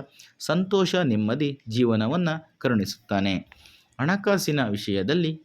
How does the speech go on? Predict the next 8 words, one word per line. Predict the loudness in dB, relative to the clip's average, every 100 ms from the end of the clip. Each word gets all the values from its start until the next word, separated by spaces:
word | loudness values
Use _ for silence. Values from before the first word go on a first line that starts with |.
| -2
ಈ | -2 0
ಹಬ್ಬವು | -4 0 2 2
ನಿಮಗೆ | 0 0 -4 -6
ಶುಭಕರವಾಗಿದೆ. | -4 -2 -2 -2 -2 -2 -2 0 -2 -4 _ -20 _ -2
ಹೂಡಿಕೆಗಳಿಂದ | 0 2 2 2 4 2 4
ಉತ್ತಮ | 2 0 -2 -2 0
ಲಾಭವನ್ನ | 2 0 0 0 0 0 -4 -4
ನಿರೀಕ್ಷಿಸಬಹುದು. | 0 2 2 -2 -6 -4 -4 -4 -4 -6